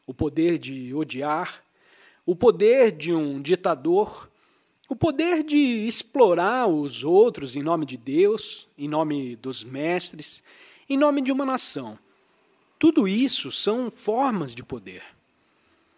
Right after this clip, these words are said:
A energia que produz eletricidade ou luz, a energia atômica e et cetera,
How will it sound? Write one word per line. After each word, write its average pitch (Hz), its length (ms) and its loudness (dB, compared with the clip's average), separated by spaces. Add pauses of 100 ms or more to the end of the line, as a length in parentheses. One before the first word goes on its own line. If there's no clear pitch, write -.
(300)
A 165 160 0
energia 202 520 2
que 151 380 0
produz 160 500 0
eletricidade 156 1040 -4
ou 139 100 -4
luz, 165 680 -8 (560)
a 151 120 -4
energia 160 460 0
atômica 175 760 0
e 135 180 -6
et 147 120 -6
cetera, 185 640 -4